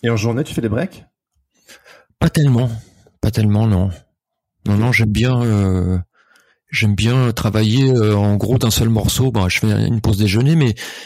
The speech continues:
Speaker 2: j'aime bien travailler, euh,
Speaker 1: C'est
Speaker 2: en
Speaker 1: dur
Speaker 2: gros,
Speaker 1: de
Speaker 2: ça va
Speaker 1: faire des breaks, hein. On sait tous
Speaker 2: Ouais,
Speaker 1: qu'on devrait
Speaker 2: enfin
Speaker 1: faire des breaks, genre toutes les deux heures et demie, mais <laughs> c'est un petit peu difficile
Speaker 2: Ouais.
Speaker 1: à faire.
Speaker 2: Non, non, en gros, je fais huit heures, euh, dix-sept heures. Et puis, euh, je crois que huit heures, dix-sept heures avec une pause d'une heure pour le déjeuner.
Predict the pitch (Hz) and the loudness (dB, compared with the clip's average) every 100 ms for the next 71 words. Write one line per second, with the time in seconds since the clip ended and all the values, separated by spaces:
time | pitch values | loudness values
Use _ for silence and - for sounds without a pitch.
0 | - - 113 127 143 120 107 104 120 127 | -8 -2 0 0 0 0 0 2 2 2
1 | 117 104 98 95 92 92 92 _ - - | 2 2 0 0 0 -2 -4 _ -20 -6
2 | 107 101 - 143 101 101 107 98 101 98 | 0 2 2 2 2 0 0 -2 -2 -4
3 | 107 104 - - 117 143 98 110 120 117 | -4 -8 -8 -6 -4 -2 0 0 2 2
4 | 120 117 123 123 110 110 107 110 107 110 | 0 0 0 0 -2 -4 -6 -2 0 0
5 | 110 147 131 110 - - 120 - 247 - | 0 0 0 -2 -4 -4 -4 -4 -10 -10
6 | - 123 117 113 127 107 - 107 - - | -8 -2 2 2 0 -2 -8 -10 -12 -18
7 | - - 151 180 113 117 131 160 - 131 | -10 0 2 4 2 2 2 2 2 2
8 | 123 135 131 151 151 135 123 113 107 107 | 2 0 0 0 2 2 2 4 2 2
9 | 107 104 104 98 - 123 - 127 127 151 | 2 2 0 -2 -2 -2 0 0 0 0
10 | 143 131 _ _ _ - 127 117 120 113 | -2 -8 _ _ _ -8 -6 -4 -4 0
11 | 107 101 101 95 95 95 95 - 120 117 | 2 2 2 0 0 0 0 -2 -4 -4
12 | 113 67 113 117 151 127 117 127 135 135 | -4 -2 -2 0 0 0 0 0 0 0
13 | 107 101 110 - - 98 110 104 104 107 | 0 0 0 0 -2 0 0 2 2 0
14 | - 101 98 92 95 117 135 | 0 2 2 2 2 2 0